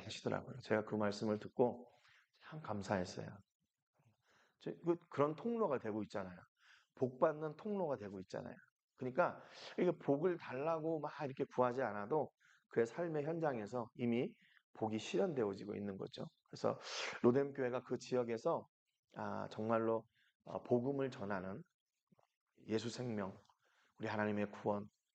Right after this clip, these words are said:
우리 성령님의 은혜와 역사를 구하는, 아, 그런 좋은 교회가 될 수 있도록 위해서 기도해 주시고, 우리 로뎀 교회 성도님들이 믿음으로 사는 그런 행복을 누릴 수 있는 그런,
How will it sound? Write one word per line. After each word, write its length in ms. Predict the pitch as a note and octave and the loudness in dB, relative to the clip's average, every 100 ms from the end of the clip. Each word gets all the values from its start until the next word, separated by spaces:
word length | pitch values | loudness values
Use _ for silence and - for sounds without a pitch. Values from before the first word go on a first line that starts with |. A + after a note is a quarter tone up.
| _ | _
우리 100 | - - | -6 -4
성령님의 540 | C#3 C3 A2+ G#2+ G#2+ | 0 2 2 2 2
은혜와 440 | G2+ G2 G2 G2 | 0 0 0 0
역사를 520 | G2 - - G2 B2+ C#3 - - - _ | -4 -4 0 2 2 -2 -12 -14 -14 _
구하는, 460 | - A2 F#2+ G2 F#2+ - - | -2 0 0 -2 -6 -12 -10
아, 180 | G#2 G#2+ | -10 -4
그런 360 | A2+ G2 G2+ - - - | 2 2 2 -8 -20 -20
좋은 440 | - - B2 D3+ D3 | -10 0 0 0 -4
교회가 280 | A2+ G#2+ G2+ | -2 -2 0
될 140 | G2 | -4
수 180 | G2 - | -6 -12
있도록 340 | - - - - | -12 -12 -12 -10
위해서 580 | C#3+ F#2+ F#2 F#2+ C#3+ - - - _ | -2 -2 0 0 0 -2 -16 -20 _
기도해 280 | - G2 G2+ | -6 -2 -2
주시고, 460 | G2+ - - G#2 - | -2 -8 -6 -6 0
우리 140 | G#2+ | 2
로뎀 320 | G2+ G#2 G#2+ G#2 | 4 4 2 0
교회 160 | G#2+ | -2
성도님들이 800 | G#2 B2 B2 A2 G2 G2+ C#3+ G#2+ - - - - - | 0 -2 -2 -2 -2 2 2 0 -8 -20 -20 -20 -8
믿음으로 560 | G#2+ B2 E3+ D#3+ D3+ C#3 | 0 2 4 2 2 0
사는 420 | - A#2 D3+ G#2 - _ _ | -2 -2 -2 -4 -8 _ _
그런 240 | _ A2 G#2 | _ 0 0
행복을 520 | - G3+ G3 F3 C#3 | 2 2 4 2 2
누릴 200 | G#2 G2 | 0 -4
수 160 | F#2+ - | -8 -10
있는 160 | G2 - _ | -10 -12 _
그런, 320 | - F#2+ F#2 | -10 -6 -6